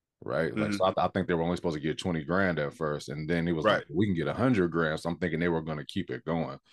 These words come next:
Speaker 1: like, try to give her enough to where she wanted more,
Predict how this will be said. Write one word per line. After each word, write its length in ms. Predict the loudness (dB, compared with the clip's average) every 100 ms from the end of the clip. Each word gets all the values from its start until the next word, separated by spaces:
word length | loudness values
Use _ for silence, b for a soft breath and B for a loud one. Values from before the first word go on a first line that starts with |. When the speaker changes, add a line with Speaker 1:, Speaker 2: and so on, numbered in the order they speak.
| -20 _ _ _
Speaker 1:
like, 200 | -4 -4
try 160 | -2 0
to 80 | 2
give 180 | 2
her 300 | 2 0 0 -2
enough 540 | -4 0 4 2 2
to 80 | -2
where 160 | 0 0
she 140 | -2
wanted 320 | -2 -2 -6
more, 420 | -2 0 0 -4